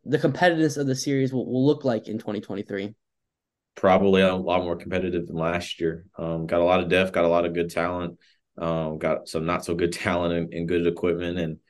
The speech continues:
Speaker 2: uh, we'll, we'll see. It'll be interesting, but, uh,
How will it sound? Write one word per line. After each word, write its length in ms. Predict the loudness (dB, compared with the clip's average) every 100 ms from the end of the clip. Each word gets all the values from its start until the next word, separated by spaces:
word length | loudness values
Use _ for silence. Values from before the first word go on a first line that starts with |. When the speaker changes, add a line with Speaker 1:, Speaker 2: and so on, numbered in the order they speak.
| _ _ -10
Speaker 2:
uh, 320 | -6 -6 -6
we'll, 260 | -6 -6 -4
we'll 140 | -2 -2
see. 400 | 0 0 -2 -4
It'll 240 | -2 0 0
be 160 | 0
interesting, 640 | 0 0 -2 2 2 2 -2 _ _ _ _ _ _ _
but, 320 | 0 0 0 4
uh, 460 | 4 6 4 4